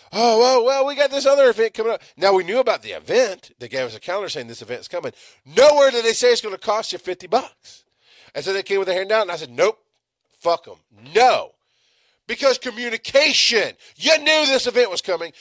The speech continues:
You knew it was gonna cost money. You didn't say a goddamn thing about it. And fuck you, we don't live the life of swipe the card and take de-, crippling debt on just to make you happy. Go fuck yourself.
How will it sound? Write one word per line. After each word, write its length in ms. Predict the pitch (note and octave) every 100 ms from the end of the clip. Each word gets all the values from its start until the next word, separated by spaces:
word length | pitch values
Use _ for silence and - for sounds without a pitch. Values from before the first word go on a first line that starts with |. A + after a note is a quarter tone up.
| _
You 220 | A2 F#3 C#4+
knew 240 | C4+ C#4+
it 60 | A#3+
was 100 | G3
gonna 180 | G3+
cost 320 | - F3+ B2+ F3
money. 300 | F#3 D3 - -
You 160 | - F#3
didn't 200 | A3 D3+
say 180 | F#3 A2
a 60 | -
goddamn 460 | - F#3+ F3 D#3 C#3
thing 180 | C3 A2+
about 320 | F#2+ F#2+ F2+
it. 140 | F#2 - _
And 120 | A#2 B2
fuck 520 | _ - B3+ - -
you, 220 | B2 A#2+
we 160 | A#2 G#3+
don't 220 | B3 C#3+
live 220 | D3+ F3+
the 100 | B2
life 480 | A2 G2+ D#2+ E2 - _ -
of 140 | C3
swipe 320 | - E3 E3+
the 60 | -
card 500 | - C3+ A#2 G#2 G2+
and 140 | A2 -
take 340 | C3+ A#2 _
de-, 200 | C3 C3
crippling 480 | - F#3 - B2 G#2 -
debt 240 | C3+ B2
on 240 | G#2 F#2+ F2+ _ _ _
just 260 | - D#3+ -
to 60 |
make 220 | A2+ G2+
you 120 | A2 G2+
happy. 420 | F2 E2 E2 D2+
Go 140 | -
fuck 340 | - - F#2+ _
yourself. 540 | D2+ - - _ _